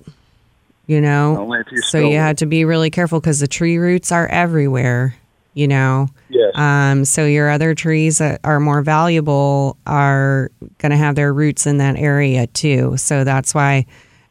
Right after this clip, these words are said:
Speaker 1: dabbing it onto the stumps, um, is really important, and not spraying is really important, because
Speaker 2: Okay.
Speaker 1: definitely if you spray or you spill it or drip it,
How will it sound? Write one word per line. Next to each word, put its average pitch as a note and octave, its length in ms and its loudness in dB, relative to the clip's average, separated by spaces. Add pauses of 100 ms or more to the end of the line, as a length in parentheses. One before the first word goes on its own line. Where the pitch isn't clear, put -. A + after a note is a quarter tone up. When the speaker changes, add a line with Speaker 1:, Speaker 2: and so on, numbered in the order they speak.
(100)
Speaker 1:
dabbing D#3 480 0
it D3+ 320 0
onto C#3+ 1080 0
the C#3+ 120 -2
stumps, - 800 -2 (160)
um, C3+ 520 0 (260)
is C#3+ 260 -2
really C#3 280 2
important, C3 420 0
and B2+ 120 0
not B2 280 -4
spraying B2 840 -2 (640)
is B2+ 220 -4
really B2+ 240 0
important, B2 600 -2
because C3 520 -2
Speaker 2:
Okay. C#3+ 120 0
Speaker 1:
definitely C#3 380 0
if C3+ 120 0
you C#3 80 0
spray D#3+ 640 0
or D3 120 -2
you C3+ 140 0
spill E3 540 0
it D#3+ 200 0
or C#3+ 120 0
drip D3+ 360 -2
it, C#3+ 280 0